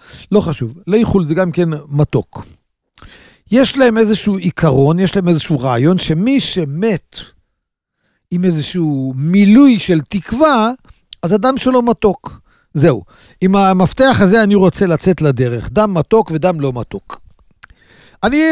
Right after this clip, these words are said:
אס-, ארענן לכם את הזיכרון גם כן לחג הפסח. בחג הפסח כולנו ישבנו בליל פסח,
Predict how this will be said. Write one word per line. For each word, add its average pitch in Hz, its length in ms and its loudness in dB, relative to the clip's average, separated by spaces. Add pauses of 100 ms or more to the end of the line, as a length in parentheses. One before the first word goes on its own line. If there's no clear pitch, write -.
אס-, 196 140 0
ארענן 180 880 0
לכם 196 280 4
את 165 100 -2
הזיכרון 170 560 0
גם 208 220 2
כן 165 220 2
לחג 180 300 0
הפסח. - 600 -2 (420)
בחג 208 240 0
הפסח 214 320 0
כולנו 285 720 4
ישבנו 196 400 2
בליל 165 280 2
פסח, 165 640 -6